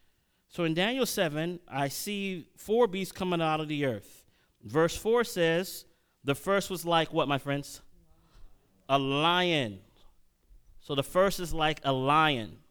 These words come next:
So I'm gonna put a lion right here above the head of gold. The second one, it says, the first was like a lion,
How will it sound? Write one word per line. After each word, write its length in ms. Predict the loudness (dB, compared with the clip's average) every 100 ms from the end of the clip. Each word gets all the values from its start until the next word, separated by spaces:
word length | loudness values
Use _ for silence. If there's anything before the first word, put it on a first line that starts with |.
| _
So 140 | -4
I'm 40 | -2
gonna 100 | 0
put 160 | 0
a 60 | 2
lion 580 | 2 2 2 2 -2 -4 _ _ _ _ -2
right 220 | 0 0
here 200 | 0 0
above 220 | 0 -2
the 100 | -2
head 140 | -4 -6
of 100 | -6
gold. 320 | -10 -10 -16 _ _ _ _ _ _ _ _ _ -2
The 100 | 0
second 420 | 4 4 4 2
one, 460 | 4 4 4 0 -2
it 180 | -4 -4
says, 520 | -2 0 2 0 -4
the 100 | -10
first 220 | -4 -4
was 100 | -2
like 140 | -4 -2
a 60 |
lion, 540 | 0 0 0 0 -2